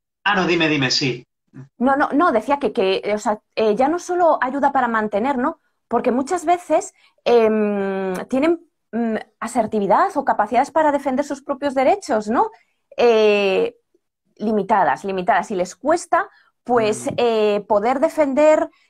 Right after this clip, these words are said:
Speaker 2: eh, o, o luchar contra el estigma o este tipo de cosas que les decían. Mira, me acuerdo una, en una ocasión que había un grupo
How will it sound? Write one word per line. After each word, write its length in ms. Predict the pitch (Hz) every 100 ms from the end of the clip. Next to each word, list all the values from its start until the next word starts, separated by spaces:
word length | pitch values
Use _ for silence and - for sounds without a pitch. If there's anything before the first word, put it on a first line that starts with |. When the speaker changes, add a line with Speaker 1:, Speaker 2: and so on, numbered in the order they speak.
| -
Speaker 2:
eh, 680 | 262 254 240 233 233 233 240 214 - - 208
o, 60 | 214
o 260 | 214 226 233
luchar 280 | 233 285
contra 240 | 285 320 302
el 60 |
estigma 760 | 277 - 302 294 294 294 294 254
o 100 | 226
este 200 | 262 294
tipo 240 | 294 285
de 100 | 247
cosas 280 | 240 262 285
que 100 | -
les 180 | 214 196
decían. 300 | 196 196 202
Mira, 140 | 196 180
me 100 | 175
acuerdo 320 | 247 320 349
una, 360 | 349 349 330 -
en 120 | 277
una 160 | 320
ocasión 460 | 320 269 262 - 381 _ _ - _ -
que 80 | 220
había 220 | 247 311
un 120 | 320
grupo 540 | 320 320 294 285 285